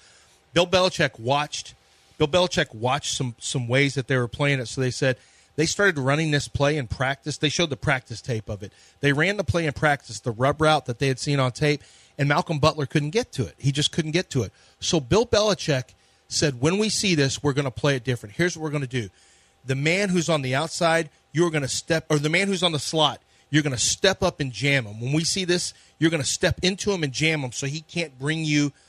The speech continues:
up the field to set the pick. And instead of going under Malcolm, you're gonna go over the top." So he coached it completely different. He said, "We're not gonna play it the way we usually do."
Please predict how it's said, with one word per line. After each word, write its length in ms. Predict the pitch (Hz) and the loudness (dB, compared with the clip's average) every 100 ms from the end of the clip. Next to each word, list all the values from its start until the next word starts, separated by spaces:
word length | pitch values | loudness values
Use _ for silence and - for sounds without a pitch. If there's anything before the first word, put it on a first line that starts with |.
| _ - | _ 0
up 180 | 151 - | 0 0
the 100 | 147 | -6
field 380 | - 160 151 - | 0 2 2 0
to 120 | 135 - | -6 -4
set 280 | - 147 | -2 -2
the 80 | - | -2
pick. 300 | - 170 143 _ _ - | -2 0 0 _ _ -6
And 80 | 139 | -2
instead 260 | - 190 | 0 0
of 80 | 185 | 0
going 240 | 175 160 139 | 2 0 0
under 260 | 156 190 | 0 0
Malcolm, 420 | 180 175 180 185 170 _ - | 2 0 0 -4 -6 _ 0
you're 120 | 160 | 2
gonna 120 | 170 | 2
go 220 | 143 135 - | 0 -2 0
over 280 | 160 165 160 | 0 0 -2
the 120 | 151 | -6
top." 380 | - 160 131 - _ _ - | -2 0 0 -4 _ _ -4
So 220 | - 170 | 0 0
he 240 | - - | 2 0
coached 540 | - - 254 302 - 160 | 0 0 0 0 -2 -2
it 160 | 143 _ _ _ - | -2 _ _ _ -8
completely 600 | - 190 - 254 - 190 | -4 -2 -2 0 0 2
different. 380 | 190 220 143 143 | 2 0 0 2
He 120 | 165 | 2
said, 280 | - 147 123 _ _ | 2 0 0 _ _
"We're 120 | 135 156 | 2 4
not 160 | 190 | 2
gonna 140 | - 214 | 0 -2
play 200 | - 190 | 2 2
it 80 | 170 | 4
the 60 | |
way 120 | 165 | 4
we 120 | 147 139 | 4 4
usually 360 | 151 131 131 | 4 4 2
do." 240 | 120 107 | 0 -2